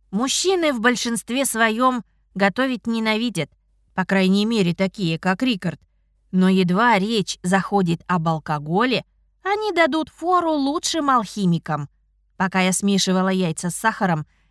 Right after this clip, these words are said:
Рикард добыл два бокала и тщательно выдавливал туда сок из апельсина. Во все стороны летели брызги,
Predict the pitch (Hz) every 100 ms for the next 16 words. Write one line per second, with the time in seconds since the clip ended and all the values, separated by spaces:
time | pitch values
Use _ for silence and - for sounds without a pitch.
0 | - 262 254 240 196 208 175 190 175 175
1 | 165 170 - 233 240 196 175 - 233 -
2 | 220 202 185 175 170 180 190 185 180 170
3 | 175 175 170 190 175 156 143 147 180 -
4 | 202 165 135 - _ _ _ - 220 247
5 | 311 277 392 403 392 349 302 277 277 262
6 | 220 247 247 185 147 135